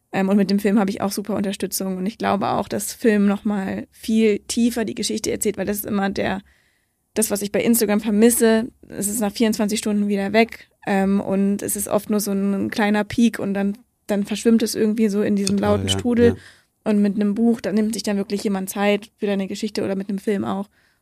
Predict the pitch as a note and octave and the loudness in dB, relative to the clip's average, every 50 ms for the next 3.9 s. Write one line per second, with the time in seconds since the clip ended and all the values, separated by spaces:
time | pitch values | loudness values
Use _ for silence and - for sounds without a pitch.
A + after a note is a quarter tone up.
0 | _ _ - G3 F#3+ F#3+ F#3+ F#3+ G3+ G#3 G3+ G#3 G3 - - G#3+ G#3 G3+ F#3+ G#3 | _ _ -8 -4 -2 -2 -2 -2 -2 -2 -2 -2 -6 -4 -2 0 0 0 0 0
1 | G3 G3+ G3 G3 G3 G#3+ G#3 G3+ - G#3 F#3+ G#3 G#3 G#3+ G#3 - - G3+ G3 - | -2 -2 0 0 0 0 0 0 -4 -4 -2 2 2 2 0 -2 -4 -6 -4 -4
2 | - G#3 A3+ G3+ A3 G#3+ G#3+ G#3+ - - G#3 A3+ A3+ - A3 G3+ G3 F#3+ F#3+ F#3+ | -2 -2 -2 0 0 0 -2 -2 -4 -8 -8 -8 -8 -6 -6 -6 -4 -6 -6 -4
3 | - G#3+ G#3 G#3+ A3 - A3 G3+ G#3 - G#3+ G3+ A3 G3+ - - - | -2 -2 0 0 -2 -2 -2 -4 -4 -6 -6 -4 -4 -2 -2 -4 -6